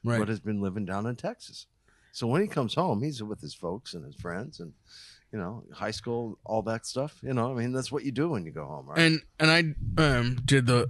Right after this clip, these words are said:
Speaker 1: same amount of research for this show as I did for every show, which was Bart said, uh, when I talked to this guy, I said, "Oh, we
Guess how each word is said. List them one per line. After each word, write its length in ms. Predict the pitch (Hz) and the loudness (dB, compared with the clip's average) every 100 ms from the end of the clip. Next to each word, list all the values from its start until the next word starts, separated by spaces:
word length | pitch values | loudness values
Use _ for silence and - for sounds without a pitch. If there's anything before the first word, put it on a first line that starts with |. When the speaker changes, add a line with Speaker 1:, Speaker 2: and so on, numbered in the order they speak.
| 135 | 4
Speaker 1:
same 240 | - 139 | 6 8
amount 220 | 139 131 123 | 8 8 8
of 80 | |
research 380 | 127 123 127 113 | 6 6 4 4
for 160 | - 117 | 4 6
this 120 | 117 | 6
show 160 | 127 113 | 8 8
as 80 | |
I 60 | 113 | 6
did 180 | 110 110 | 4 4
for 100 | 110 | 4
every 180 | 113 110 | 6 6
show, 260 | 117 107 - - - - | 4 4 0 -6 -2 2
which 180 | 117 117 | 6 6
was 160 | 110 | 4
Bart 300 | - 120 117 | 6 6 6
said, 360 | 113 113 107 117 - - - - - - | 6 6 6 2 -2 -10 -14 -18 -8 6
uh, 340 | 139 139 120 | 8 8 6
when 160 | 117 135 | 6 6
I 60 | |
talked 240 | 120 156 139 | 8 6 8
to 40 | |
this 140 | 135 123 | 6 8
guy, 160 | 131 | 6
I 40 | 120 | 6
said, 140 | 123 | 8
"Oh, 180 | 123 120 | 8 8
we 140 | 117 | 4